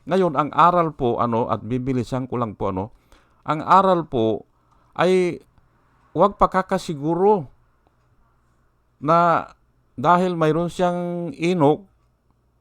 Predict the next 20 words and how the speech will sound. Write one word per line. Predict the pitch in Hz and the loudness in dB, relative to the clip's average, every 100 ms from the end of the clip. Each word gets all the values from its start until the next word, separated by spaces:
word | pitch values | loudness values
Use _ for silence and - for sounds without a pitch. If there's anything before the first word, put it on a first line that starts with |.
| _ | _
na | - 131 | -8 -2
magtatanggol | 135 123 151 165 151 135 156 | -2 0 -2 0 -2 -2 -6
sa | 151 175 | -6 -4
kanya, | 160 143 113 117 127 _ _ _ _ _ | -4 -2 0 0 -2 _ _ _ _ _
ay | - 175 | -4 -2
ang | 160 | -2
nangyari | 160 156 165 190 180 151 - | -2 -2 0 0 2 0 -2
ay | 143 160 | -2 -2
yung | 175 | -6
pang | - 180 | -4 -4
mga | 165 147 139 | -2 -2 -2
inok | 170 180 139 127 - | -2 -2 -2 -2 -4
ang | 156 | -4
naghulog | 151 123 135 170 170 | -2 -2 -2 0 -2
sa | - 170 | -4 -2
kanya. | 139 117 127 151 - _ _ _ _ _ _ _ _ _ _ _ _ _ _ _ _ _ _ _ _ _ _ 160 | -2 -2 0 -2 -4 _ _ _ _ _ _ _ _ _ _ _ _ _ _ _ _ _ _ _ _ _ _ -10
Hindi | 165 175 | -4 0
ba? | 170 226 254 _ _ _ _ _ _ _ _ _ | 2 2 0 _ _ _ _ _ _ _ _ _
Sa | - 160 | -4 -2
bintana. | 139 135 110 - 151 160 180 | 0 -4 -4 0 2 2 0